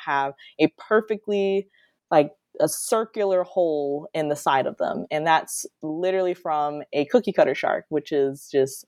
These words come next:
crazy to see in a fish market sometimes. But, um, yeah, these sharks go up and they just take these huge chunks out of animals, and that is how they feed. That is their, um, that is,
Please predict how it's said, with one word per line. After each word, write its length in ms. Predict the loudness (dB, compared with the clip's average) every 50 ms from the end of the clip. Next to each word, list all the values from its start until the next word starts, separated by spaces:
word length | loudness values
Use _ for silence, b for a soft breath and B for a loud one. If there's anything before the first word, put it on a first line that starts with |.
| _ _
crazy 320 | -2 -2 0 0 0 -2
to 80 | -4 -2
see 120 | -2 -2
in 80 | -2 -2
a 40 |
fish 240 | -2 -4 -4 -4 0
market 360 | 0 0 0 0 -2 -4 -2
sometimes. 520 | -2 -8 -6 -2 -2 -2 0 -2 -4 -6 _ 0
But, 240 | 2 2 2 2 0 -2
um, 380 | -2 -2 0 0 -2 -4 -6 -8 B B B B B
yeah, 200 | 0 2 2 2
these 160 | 2 0 -6
sharks 400 | -2 0 0 0 0 0 -4 -14 _ -4
go 240 | -2 -2 0 2
up 240 | 2 2 0 0 -4 -6
and 180 | -6 -4 -2 0
they 120 | 0 0
just 240 | 2 2 0 0 0
take 240 | 0 0 0 0 0 _ -2
these 400 | 0 0 0 0 -2 -6 -12 _ _
huge 460 | -20 _ -4 -2 0 0 0 -2 -4
chunks 500 | -8 -2 0 0 0 0 -6 -10 -16 -16 _ -4
out 200 | -2 -2 -2 0 -2
of 120 | -4 -4 -2
animals, 540 | -2 -2 -2 -2 -2 -2 0 0 0 -2 -4 -6
and 420 | -6 -2 0 0 2 0 0 -2 -6 B B B B B _
that 280 | -4 -2 0 0 0 -2
is 140 | -4 -6 -4
how 200 | -4 -2 -2 0
they 120 | -2 -4
feed. 400 | -2 -2 -2 0 0 0 -2 -4 -4
That 180 | -2 0 0 0
is 160 | 0 -2 -4 -4 -4
their, 500 | -2 -2 0 0 0 0 -2 -2 -6 -8 -10
um, 600 | -6 -4 -2 -2 -2 -4 -6 -6 -8 -10 -10 -12 _ _ _ _ _ _ _ _ _ -20 -12 -8
that 260 | -6 -6 -6 -4 -2
is, 240 | 0 0 0 -2